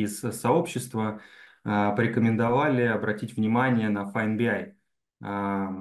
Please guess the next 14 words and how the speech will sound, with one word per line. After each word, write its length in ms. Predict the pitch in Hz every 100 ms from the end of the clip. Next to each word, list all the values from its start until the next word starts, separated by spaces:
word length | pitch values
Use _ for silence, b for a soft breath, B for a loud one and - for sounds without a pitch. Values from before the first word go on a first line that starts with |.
| - - - _ _
мы 520 | 117 123 151 156 147
запросили 600 | 120 120 123 120 127 117
тестовые 480 | 120 110 - 104 101
лицензии, 600 | 101 101 175 170 147 143
начали 400 | 120 120 - 107
активно 440 | 101 - 104 98
тестировать, 800 | 98 - - 175 165 139 131 -
но 440 | 110 113 131 131 117
в 160 | - -
ходе 220 | 117 107
реализации 840 | 104 110 110 113 - - 98 98
первых 380 | 98 113 101 98
задач, 600 | 104 113 151 156 -
э, 40 | -